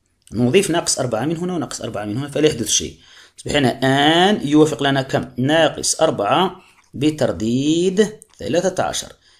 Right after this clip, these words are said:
لكن هذا لا يمكن أن نتركه كما هو لأنه عدد سالب، نضيف له الترديد، يعني لما نضيف له ثلاثة عشر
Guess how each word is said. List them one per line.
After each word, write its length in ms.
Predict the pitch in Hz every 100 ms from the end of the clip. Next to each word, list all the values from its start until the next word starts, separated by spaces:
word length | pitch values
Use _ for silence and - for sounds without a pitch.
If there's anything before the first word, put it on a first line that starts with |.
| _
لكن 640 | - 110 175 208 208 156 113
هذا 760 | 135 165 160 101 110 165 - _ -
لا 200 | - 143
يمكن 240 | 190 - -
أن 180 | 135
نتركه 300 | 135 139 127
كما 280 | 120 120 107
هو 260 | 95 107 -
لأنه 280 | - 131 131
عدد 220 | 151 196
سالب، 320 | - - 71 - _ _ -
نضيف 360 | 123 131 185 135
له 200 | 151 151
الترديد، 480 | 147 120 - 87 80
يعني 240 | 107 143
لما 340 | 143 156 156
نضيف 300 | 143 139 131
له 160 | 120 113
ثلاثة 460 | 104 123 147 - 120
عشر 300 | 131 151